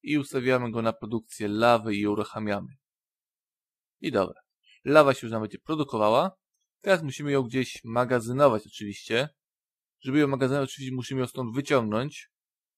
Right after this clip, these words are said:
Od tego trzeba zacząć. Więc, y, wooden pipy. E, potrzebujemy jeszcze oczywiście tu izolację zarzucić na to.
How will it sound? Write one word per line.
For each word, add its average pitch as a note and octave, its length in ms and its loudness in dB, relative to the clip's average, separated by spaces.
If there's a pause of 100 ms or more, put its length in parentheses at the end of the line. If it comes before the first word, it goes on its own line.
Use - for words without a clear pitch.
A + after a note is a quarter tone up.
Od - 60 -18
tego B2+ 160 0
trzeba A2+ 200 -2
zacząć. A#2 560 -2 (1000)
Więc, C3+ 600 -2
y, G#2+ 140 0
wooden A2+ 500 0 (1900)
pipy. A2+ 560 0 (1300)
E, A2+ 380 2
potrzebujemy A#2+ 680 0
jeszcze A#2 560 0
oczywiście G#2+ 840 -4 (1700)
tu - 100 -12
izolację A2 680 2
zarzucić G#2+ 720 0
na G#2+ 160 -6
to. C3 400 0